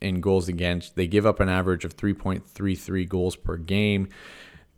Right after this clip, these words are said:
To have a positive plus-minus rating, I know it's kind of a broken stat, but to be able to have that kind of differential is pretty nuts on a team like this, especially when you consider he only has ten points in five games. It's not like his plus-minus is so high 'cause he's lighting up the score sheet.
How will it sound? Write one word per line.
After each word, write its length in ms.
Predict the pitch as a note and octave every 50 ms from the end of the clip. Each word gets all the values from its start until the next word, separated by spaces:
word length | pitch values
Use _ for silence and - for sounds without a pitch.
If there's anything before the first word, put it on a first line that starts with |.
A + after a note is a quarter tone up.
| _ _ _ -
To 100 | - G#2+
have 180 | F#2 G#2+ C3+ C#3
a 60 | A#2
positive 640 | - - - F#2 G2 G2+ G2 G#2 G2+ G#2 G2 F#2+ -
plus-minus 560 | - G2+ G2 - - F#2 F#2 F#2+ G2 F#2 -
rating, 280 | G2 G2 G2 G2 F#2 F2+
I 40 | F2
know 220 | F2 F2+ F#2 F#2
it's 100 | F2+ -
kind 220 | - - G2 F#2+
of 60 | F#2 F2
a 60 | E2
broken 380 | E2+ F2+ F#2 F2 - - F2
stat, 480 | D#2 - - - F2 F2 F2 F2+ - - - - - - _ _ _ _ _ _ _ - _ _
but 220 | - - G2 F#2+ -
to 80 | G#2
be 200 | G2 F#2+ A2 A#2
able 200 | B2+ B2+ B2 B2
to 480 | G#2+ - - - A2 G#2 G2 G2 F#2+ F#2
have 240 | E2+ F2 F#2+ F#2+ F2+
that 240 | G2 G2 F#2+ F#2+ -
kind 200 | - G2 F#2+ F#2
of 120 | F2 E2
differential 600 | F#2 F2+ - - F#2 F2+ F2 F2 - - F#2+ F2+
is 280 | - F2 A2+ G#2+ F#2 -
pretty 340 | - - - - G2+ G2 F#2+
nuts 540 | F2 E2+ E2+ D#2+ D#2+ E2+ - - - - - _ _ _ _ _ - - _ _ _ _ -
on 100 | G2 F2+
a 60 | F2
team 280 | D#2 - - F#2+ F#2 F2+
like 260 | F2+ E2+ F2 - -
this, 360 | - F2+ E2+ E2 - - - _ - - - - - - - - - _ _ _ _ _ _ _ _ _ _ _ _ _ _ _ _ _ _ _ _ _ _ _ _ _ _ _ _ _ _ _ _ _ _ _ _ _ -
especially 440 | - - - - C#3 D3 - - A#2+
when 100 | A2+ A2
you 40 | G2
consider 300 | G2 G2 - - G2+ G2+
he 100 | F#2 G2
only 180 | G2+ G2+ G2+
has 200 | F#2 F#2 F#2 F2
ten 240 | - - - F#2 F#2
points 300 | E2+ - F2+ F2+ F2 -
in 80 | F2+ D#2+
five 280 | - E2+ E2+ E2+ E2
games. 300 | E2 E2 E2 D#2 D2+ -
It's 100 | - -
not 120 | G#2+ G#2+ G2
like 140 | G#2+ G2 -
his 100 | F2+ -
plus-minus 580 | - - F#2 - - F2 E2+ F2 E2+ E2 -
is 80 | - -
so 220 | - - F2+ E2
high 180 | D#2+ D#2+ D#2+ D#2+
'cause 160 | - E2+ D#2+
he's 120 | D#2+ D2+ E2
lighting 260 | E2 E2 D#2+ - -
up 120 | D#2 -
the 60 | - -
score 240 | - - F2 E2
sheet. 280 | E2+ - - D#2 D#2+ D2